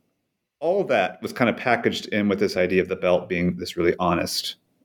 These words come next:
honest sound. And women, especially whenever they belt, are believed.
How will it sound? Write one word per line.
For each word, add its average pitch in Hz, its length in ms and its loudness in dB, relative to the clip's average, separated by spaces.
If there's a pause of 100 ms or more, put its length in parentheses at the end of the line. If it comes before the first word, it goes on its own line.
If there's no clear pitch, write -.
honest - 420 -2
sound. 80 560 0
And 92 420 2
women, 127 360 2
especially 101 560 0
whenever 101 320 0
they 92 140 2
belt, 98 440 0
are 90 180 2
believed. 92 720 0